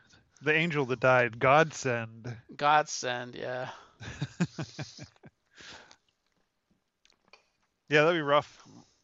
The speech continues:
Speaker 1: That's not the first time you've read 'em out of order. <laughs>
Speaker 2: Yeah.
Speaker 1: So you're like, "What's going on?"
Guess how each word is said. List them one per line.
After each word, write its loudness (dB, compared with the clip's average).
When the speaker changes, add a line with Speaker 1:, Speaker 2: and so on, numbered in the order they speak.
Speaker 1:
That's -6
not 4
the -8
first -6
time -2
you've -8
read 0
'em -6
out 0
of -6
order. -4
<laughs> -2
Speaker 2:
Yeah. 2
Speaker 1:
So -8
you're -2
like, 0
"What's -8
going 0
on?" -6